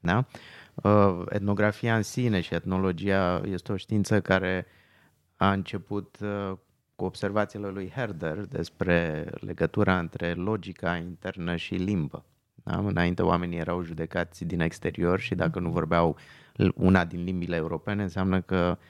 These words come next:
Speaker 1: uh, erau cumva fie barbari, fie, uh, jude-, proști. <laughs> Și, uh,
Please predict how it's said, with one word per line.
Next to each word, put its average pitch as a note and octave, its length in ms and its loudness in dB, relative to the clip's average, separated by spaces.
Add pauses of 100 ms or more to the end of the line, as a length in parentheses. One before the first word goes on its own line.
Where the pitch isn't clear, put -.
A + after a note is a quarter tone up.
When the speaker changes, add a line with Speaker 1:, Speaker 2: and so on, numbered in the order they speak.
(580)
Speaker 1:
uh, - 440 -2
erau F2 320 4
cumva E2+ 400 2
fie F2+ 200 -10
barbari, E2+ 480 -2
fie, F#2 580 -6 (920)
uh, - 80 -14 (140)
jude-, - 380 -4 (680)
proști. - 400 -6 (240)
<laughs> - 180 -2 (800)
Și, - 380 -2 (520)
uh, D3 200 0